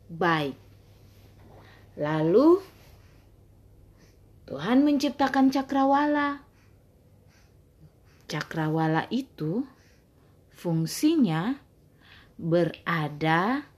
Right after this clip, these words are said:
di tengah segala air untuk memisahkan air dari air. Nah, air dari air maksudnya apa?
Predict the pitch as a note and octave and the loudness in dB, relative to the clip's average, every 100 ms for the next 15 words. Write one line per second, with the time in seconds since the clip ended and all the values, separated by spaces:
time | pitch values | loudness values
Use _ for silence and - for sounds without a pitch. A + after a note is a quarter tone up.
0 | _ _ - _ - F3+ E3 E3+ D#3+ G#3 | _ _ -20 _ -6 -6 -4 -4 -2 0
1 | C#4 C#4 B3+ G#3 G3+ F3+ - D3 C#3 D#3+ | 0 0 -4 -2 -2 -4 -6 -10 -4 2
2 | C4 E4 - _ _ - - _ _ _ | 2 2 -2 _ _ -20 -20 _ _ _
3 | - F#3 E3+ E3+ D4 D#4 B3+ G3+ F#3 E3+ | -2 0 0 0 0 4 4 4 0 -4
4 | - D3 - - F#3+ A#3 B3 C4 - - | -4 -4 -6 -4 0 0 0 -4 -18 -20
5 | - _ - F3+ F3+ F3+ F3+ F3+ F3+ _ | -20 _ -8 -4 0 2 2 0 -6 _
6 | _ - F#3+ D4+ F#4 D#4 A3 D#3 D#3+ D#3 | _ -10 0 2 4 4 2 2 0 0
7 | D3 C3 - _ _ _ - - - - | 0 -4 -20 _ _ _ -20 -20 -20 -20
8 | - - - - - - - - - - | -20 -20 -20 -20 -20 -20 -20 -20 -20 -20
9 | - - E3+ D3+ E3 E3+ E3+ E3 D#3+ D#3 | -20 -18 -10 -6 -2 -2 -2 -2 -4 -6
10 | - - - - - - - - - - | -10 -20 -20 -20 -20 -20 -20 -20 -20 -20
11 | - - - - F#3+ F#3 F#3+ E3 F3 F3 | -20 -20 -14 -4 0 4 2 2 0 2
12 | F3 - E3+ F3 D4+ F4+ C#4+ A3 - E3 | 0 0 -2 2 4 6 4 2 -4 -4
13 | G#3 C#4+ D#4+ D4+ F4 F4 D#4+ D#4 D#4 D#4 | 0 2 0 -2 -4 -2 2 2 2 0